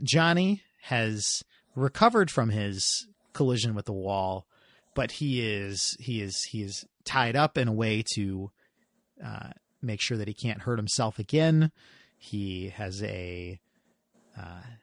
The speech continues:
you know, his hands are, are in, like, big mittens. He's got a mouth guard in.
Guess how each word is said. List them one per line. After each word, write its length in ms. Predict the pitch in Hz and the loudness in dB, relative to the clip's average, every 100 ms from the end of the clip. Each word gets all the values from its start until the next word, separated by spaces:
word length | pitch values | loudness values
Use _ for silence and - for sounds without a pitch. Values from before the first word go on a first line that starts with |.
| _ | _
you 120 | - 98 | -10 -8
know, 100 | 90 | -6
his 120 | - | -4
hands 320 | 147 151 135 | 0 2 2
are, 120 | 127 117 | 0 -4
are 220 | 110 110 | -4 -2
in, 160 | 104 98 | 0 -2
like, 180 | 90 - | -6 -4
big 160 | 113 | -2
mittens. 580 | 98 143 185 180 175 170 - - | 2 2 4 4 6 4 2 -2
He's 160 | - 107 | -4 -6
got 240 | - 95 | -4 -4
a 40 | 92 | -4
mouth 400 | 110 135 143 - | -4 -2 -2 0
guard 340 | 151 143 131 | 2 4 4
in. 480 | 131 123 120 117 120 | 2 2 0 0 -4